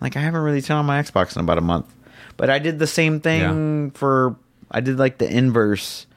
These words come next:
Speaker 2: At the very beginning, you were playing
Speaker 1: I was
Speaker 2: Xbox
Speaker 1: playing
Speaker 2: more.
Speaker 1: Xbox more than I was playing my
Speaker 2: Yeah, well, they, they launched with some, some, some heavy hitters at the, at the, at the gate.
Speaker 1: Yeah, and then the Game Pass thing was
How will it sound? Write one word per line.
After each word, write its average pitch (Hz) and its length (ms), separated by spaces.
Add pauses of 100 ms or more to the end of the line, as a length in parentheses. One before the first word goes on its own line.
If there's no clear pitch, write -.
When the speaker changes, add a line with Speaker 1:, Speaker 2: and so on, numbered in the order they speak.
(160)
Speaker 2:
At 110 80
the 110 60
very 110 200
beginning, 117 400
you 113 180
were 98 80
playing 123 220
Speaker 1:
I 110 80
was 110 100
Speaker 2:
Xbox 131 80
Speaker 1:
playing 123 180
Speaker 2:
more. 113 140
Speaker 1:
Xbox 110 360
more 113 220
than 110 100
I 104 60
was 104 100
playing 107 220
my 101 180
Speaker 2:
Yeah, 175 120
well, 170 80
they, 170 140
they 180 120
launched 175 300
with 156 80
some, 131 280
some, 120 320
some 123 140
heavy 127 180
hitters 113 300
at - 60
the, - 100
at 113 40
the, 107 260
at - 120
the 110 60
gate. 101 300 (120)
Speaker 1:
Yeah, 101 220
and 92 100
then 95 120
the 98 80
Game 92 240
Pass 82 260
thing 85 380
was 85 440